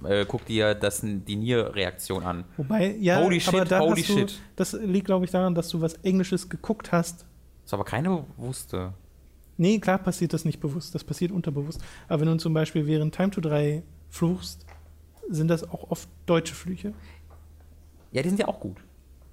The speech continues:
Speaker 1: Aber so, aber ich glaube, mein Go-To ist schon Fuck. Also wenn ich
Speaker 2: <laughs>
Speaker 1: reagiere, sag ich, sag ich, glaube ich, am ehesten Fuck.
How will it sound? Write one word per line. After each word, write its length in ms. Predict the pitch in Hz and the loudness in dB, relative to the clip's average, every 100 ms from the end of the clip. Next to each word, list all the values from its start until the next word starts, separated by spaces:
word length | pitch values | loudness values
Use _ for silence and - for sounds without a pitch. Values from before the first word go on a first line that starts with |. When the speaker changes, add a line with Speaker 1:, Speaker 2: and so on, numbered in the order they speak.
| - - - - | -20 -20 -20 -10
Speaker 1:
Aber 480 | 101 123 127 - - | -2 0 0 -2 -6
so, 180 | 123 127 | 0 2
aber 180 | 123 131 | 4 2
ich 80 | 131 | 2
glaube, 160 | 147 | 2
mein 160 | 143 135 | 2 2
Go-To 480 | - 170 190 202 170 | 2 2 0 -4 -4
ist 80 | - | -4
schon 180 | 165 | -6
Fuck. 380 | 151 - - - - - - - - - - - - | -6 -8 -8 -10 -20 -20 -20 -20 -20 -20 -20 -16 -2
Also 140 | - 208 | 2 4
wenn 120 | 208 | 2
ich 140 | 180 | 2
Speaker 2:
<laughs> 0 | |
Speaker 1:
reagiere, 580 | 135 127 117 147 190 185 | 2 2 2 2 2 2
sag 180 | 160 147 | 2 0
ich, 140 | - 139 127 | -2 -8 -4
sag 200 | 139 139 | -4 -4
ich, 140 | 131 | -6
glaube 300 | - 127 185 | -2 0 0
ich, 80 | 196 | -2
am 80 | 170 | -2
ehesten 340 | 143 139 139 | -4 -6 -8
Fuck. 440 | - - - - | -10 -6 -8 -8